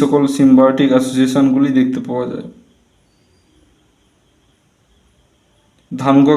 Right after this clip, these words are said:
কোম্পানি বলে থাকে, প্রতি এক গ্রাম মাইক্রোর সুপার দানাতে দশটি বংশ বিস্তারে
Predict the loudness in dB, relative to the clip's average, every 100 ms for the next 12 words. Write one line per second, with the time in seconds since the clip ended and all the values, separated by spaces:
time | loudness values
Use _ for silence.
0 | 0 0 0 0 0 2 2 0 -4 -6
1 | -8 -10 -20 -20 _ _ _ _ _ _
2 | _ _ _ _ _ _ _ _ _ -2
3 | 0 2 0 0 0 0 2 2 2 2
4 | 2 2 2 0 -2 -8 -2 0 0 0
5 | 2 2 0 -4 -6 -14 -20 _ _ _
6 | _ _ _ _ _ _ _ _ _ -16
7 | -2 0 0 -2 -2 0 2 0 0 0
8 | 0 0 -2